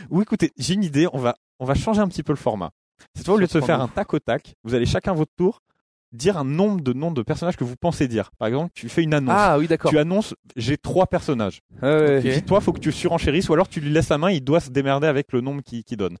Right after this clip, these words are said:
Speaker 2: J'adore.
Speaker 3: Ok.
Speaker 2: Super.
Speaker 1: Sur, ben, lequel on va faire ? Ah bah, je vous laisse le choix, vous préférez le dernier pub ou Hot Fuzz ?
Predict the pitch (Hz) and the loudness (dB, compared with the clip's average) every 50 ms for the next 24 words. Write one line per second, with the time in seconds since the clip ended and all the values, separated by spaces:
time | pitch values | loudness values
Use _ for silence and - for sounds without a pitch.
0 | _ - 95 95 95 98 98 - - - _ _ _ _ _ - - 101 - 92 | _ -12 -10 -6 -4 -4 -4 -4 -10 -18 _ _ _ _ _ -20 -16 -10 -8 -8
1 | 82 - - - - 180 202 330 302 - - _ - 127 123 120 117 117 117 117 | -8 -10 -12 -8 -2 2 2 2 2 0 -6 _ -8 -2 0 2 2 2 2 0
2 | 113 - - 123 143 156 - 185 170 147 127 127 123 127 123 - - 107 - - | 0 -2 -4 -4 -4 0 0 0 0 0 -2 -2 0 0 0 0 0 0 0 0
3 | 175 147 143 131 135 147 156 165 156 - - 156 - - - - 185 - - 170 | 0 2 0 0 0 0 2 2 2 0 -2 -2 0 0 0 0 -2 -4 -4 -4
4 | - 170 147 147 127 135 135 - 165 170 170 - - 311 233 147 131 123 - - | -2 0 0 2 2 2 0 0 0 0 -2 0 0 0 2 0 0 0 -2 -4
5 | 104 92 87 78 | -6 -6 -6 -8